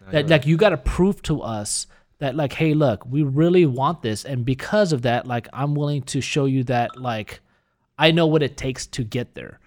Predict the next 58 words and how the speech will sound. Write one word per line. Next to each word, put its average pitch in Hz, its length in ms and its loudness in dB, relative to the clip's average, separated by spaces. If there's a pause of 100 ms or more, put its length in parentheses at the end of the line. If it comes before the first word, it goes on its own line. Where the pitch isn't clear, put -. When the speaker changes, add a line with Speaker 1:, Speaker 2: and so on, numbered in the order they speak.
Speaker 1:
Yeah, 101 120 -14
Speaker 2:
You 143 40 -4
know 135 60 -2
what 123 60 0
I'm 120 40 -4
Speaker 1:
yeah. - 60 -10
Speaker 2:
saying? 127 240 -4
And 131 120 -4
so, 135 360 2 (480)
um, 135 580 -2 (240)
you 190 80 -6
Speaker 1:
Yeah, 226 60 0
Speaker 2:
know 220 200 -6
Speaker 1:
I'm 185 120 -10
a, 190 100 -14
like 151 200 -10
I 175 80 -10
said, 147 200 -14
you 117 100 -10
know, 117 60 -10
you're 127 220 -6
right, - 240 -6
dude. 98 160 -14
I'm 117 100 -12
down 123 200 -6
to 131 60 -8
fuck 123 200 -12
with 90 100 -14
anybody, - 380 -20
dude. - 100 -18
Speaker 2:
Yeah. 98 300 -4
Speaker 1:
I'm 120 80 -12
down 131 120 -8
to 127 60 -12
fuck 104 120 -12
with 98 100 -12
anybody. 85 320 -14
Like 92 160 -14
I - 20 -14
said, 101 220 -12
like, 95 240 -12
you 107 200 -20
need 107 100 -14
to 101 40 -16
prove 104 160 -20
yourself. 95 320 -18
Like, 98 220 -18
the 110 80 -20
moment 120 240 -10
you 113 80 -10
fucking 110 500 -10
burn 104 180 -12
yourself 117 380 -12 (460)
on 95 120 -16
my 117 220 -10
eyes, 160 320 -14 (380)
and, 120 80 -10
like, 107 200 -6